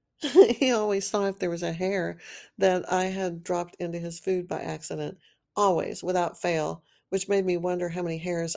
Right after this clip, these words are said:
I had eaten over the years. That's so gross, 'cause I have really long hair, and I would tie it back and clip it back, and still somehow, uh, you know, a couple of times a month, it seemed like there would be a hair somewhere,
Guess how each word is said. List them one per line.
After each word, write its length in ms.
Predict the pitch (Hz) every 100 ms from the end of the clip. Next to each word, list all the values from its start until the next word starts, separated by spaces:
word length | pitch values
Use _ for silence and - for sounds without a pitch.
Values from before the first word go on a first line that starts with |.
| -
I 120 | 180
had 200 | 180 160
eaten 340 | 160 - 160 -
over 180 | 160 160
the 100 | 160
years. 280 | 156 160
That's 220 | 151 156 -
so 200 | 185 165
gross, 400 | 151 151 160 - - - _ _ -
'cause 140 | 196
I 80 | 190
have 140 | 185
really 220 | 170 170 160
long 220 | 156 156
hair, 440 | 165 147 147 160 -
and 180 | 160 -
I 80 | 180
would 160 | 175 -
tie 220 | 233 214
it 100 | -
back 260 | 151 156
and 120 | - -
clip 240 | 240 233
it 100 | -
back, 220 | 160 165
and 120 | -
still 400 | - - 311 226
somehow, 640 | 180 - 220 202 160 151 165 _ - _ _ _ _
uh, 100 | 120 -
you 120 | 196
know, 100 | 110
a 40 |
couple 300 | - - 220
of 80 | 214
times 280 | 220 196 175
a 40 |
month, 440 | 165 160 151 - - _ _ -
it 140 | 170
seemed 300 | 170 175 156
like 240 | 151 151 151
there 100 | 156
would 160 | 160
be 280 | 156 147 151 _ _ _ _ -
a 80 | 185
hair 560 | 214 277 220 175 185 -
somewhere, 640 | - 190 175 147 -